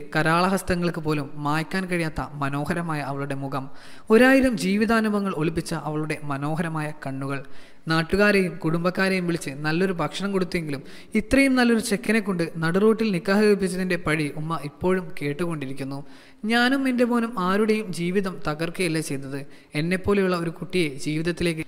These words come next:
കൈപിടിച്ച് കയറ്റി. അതിനെൻ്റെ പൊന്നുമോൻ എൻ്റെ കൂടെ നിന്നു. നിങ്ങൾക്ക് എന്തും പറയാം, പക്ഷേ ജീവിതം അത് അനുഭവിച്ചവർക്കേ അറിയൂ. എല്ലാവരുടെ മുന്നിലും ഉമ്മ തലയുയർത്തി തന്നെ നിന്നു. രണ്ട് മാസത്തോളമായി ആമയും അവളുടെ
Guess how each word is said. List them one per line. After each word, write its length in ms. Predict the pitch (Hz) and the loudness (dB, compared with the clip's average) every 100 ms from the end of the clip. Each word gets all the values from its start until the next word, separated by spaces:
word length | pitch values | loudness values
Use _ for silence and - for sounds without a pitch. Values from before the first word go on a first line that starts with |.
| - 151 | -4 2
കൈപിടിച്ച് 500 | 170 180 170 - 156 | 2 2 -2 -2 -4
കയറ്റി. 360 | 131 135 139 139 - - - - 214 | -2 -2 -4 -6 -8 -10 -12 -4 0
അതിനെൻ്റെ 360 | 220 262 254 240 | 2 4 4 4
പൊന്നുമോൻ 400 | 208 196 226 214 196 180 | 4 0 2 0 0 0
എൻ്റെ 160 | 196 202 | 0 0
കൂടെ 240 | 175 185 170 | 0 0 0
നിന്നു. 220 | 131 131 131 - - 147 | -2 -4 -6 -10 -6 -2
നിങ്ങൾക്ക് 300 | 170 175 156 | 0 2 0
എന്തും 240 | 151 175 185 | 0 -2 -2
പറയാം, 280 | 147 139 139 - - | -2 -2 -4 -8 -8
പക്ഷേ 240 | 147 165 143 143 | -4 -2 -4 -2
ജീവിതം 360 | 147 160 147 143 156 | 0 0 -2 -4 -6
അത് 100 | 147 139 | -6 -6
അനുഭവിച്ചവർക്കേ 640 | 139 143 160 165 160 143 147 131 | -4 0 0 0 -2 -4 -4 -4
അറിയൂ. 260 | 135 139 143 - - - 214 | -2 -4 -6 -10 -10 2 4
എല്ലാവരുടെ 480 | 240 262 269 262 254 | 6 4 4 2 2
മുന്നിലും 300 | 233 226 214 190 | 2 2 0 -2
ഉമ്മ 120 | 185 185 - 175 | -4 -4 -2 0
തലയുയർത്തി 460 | 180 202 202 196 - | 2 2 2 -2 -4
തന്നെ 220 | 165 202 160 | -4 -2 -2
നിന്നു. 220 | 135 131 135 - - 147 | -4 -6 -8 -12 -6 -2
രണ്ട് 240 | 160 190 190 | 0 2 2
മാസത്തോളമായി 600 | 180 196 202 196 180 143 - 151 | 0 0 0 0 0 -2 -2 -2
ആമയും 280 | 160 185 180 | 0 -2 -2
അവളുടെ 240 | 160 160 | -2 0